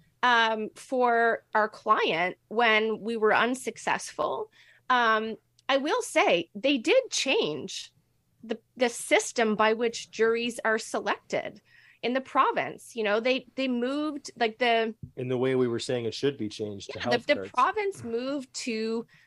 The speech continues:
Speaker 1: a process that, you know, now they, they select juries using health card information instead of property assessment information. That's obviously, like, way more comprehensive.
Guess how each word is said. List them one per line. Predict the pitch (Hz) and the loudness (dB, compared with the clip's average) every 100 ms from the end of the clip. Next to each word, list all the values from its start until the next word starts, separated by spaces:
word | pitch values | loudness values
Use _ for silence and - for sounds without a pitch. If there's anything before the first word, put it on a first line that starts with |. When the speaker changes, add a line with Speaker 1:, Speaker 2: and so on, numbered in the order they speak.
| _ - | _ -8
Speaker 1:
a | |
process | 220 - 254 311 - 220 214 - - | -8 -2 0 0 2 2 2 -4 -16
that, | 185 196 196 196 - - | -4 2 4 2 0 -4
you | 214 | -4
know, | 190 | -2
now | 196 220 233 | 0 4 4
they, | 262 240 226 220 | 4 2 0 -4
they | 208 | -4
select | 214 - 220 208 214 - | -4 -4 0 0 -2 -6
juries | 208 196 208 196 | -2 -2 -4 -4
using | 196 196 196 190 196 - | -6 -2 -2 -2 -6 -8
health | - 262 349 - | 0 2 2 -2
card | - 226 208 | 0 2 2
information | 202 185 - 175 160 170 - 160 - 370 - _ _ _ _ _ _ _ | -2 -6 -8 -8 -8 -8 -8 -6 -6 -8 -10 _ _ _ _ _ _ _
instead | 233 240 - 240 | -6 -6 -2 0
of | 226 214 - - - _ | 0 -4 -10 -20 -20 _
property | - 240 339 415 339 | 0 4 4 2 0
assessment | 247 - 147 - 196 196 - | -2 -2 -4 -4 -8 -8 -6
information. | 180 180 185 175 - - 190 262 | -8 -8 -10 -8 -10 -6 -6 -2
That's | 240 240 | -2 2
obviously, | 247 294 320 - 247 | 2 2 -2 -4 -2
like, | 220 180 | -2 -2
way | 190 233 | 2 4
more | 269 262 254 | 4 2 0
comprehensive. | - 196 _ 180 - - - 202 277 359 | -6 -10 _ -18 -16 -20 -12 -10 -10 -16